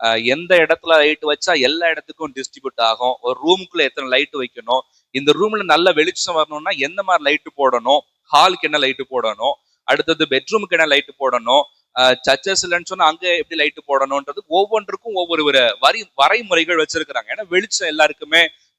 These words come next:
தெரியணும் அப்படின்றதுக்காக. நம்முடைய வெளிச்சம் வெளில தெரியணும்னா எது வரைக்கும் லைட் எரியும்? அதுக்கு தேவையான சப்ளை,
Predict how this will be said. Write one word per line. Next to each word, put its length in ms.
தெரியணும் 460
அப்படின்றதுக்காக. 800
நம்முடைய 360
வெளிச்சம் 440
வெளில 200
தெரியணும்னா 600
எது 340
வரைக்கும் 300
லைட் 240
எரியும்? 420
அதுக்கு 320
தேவையான 460
சப்ளை, 600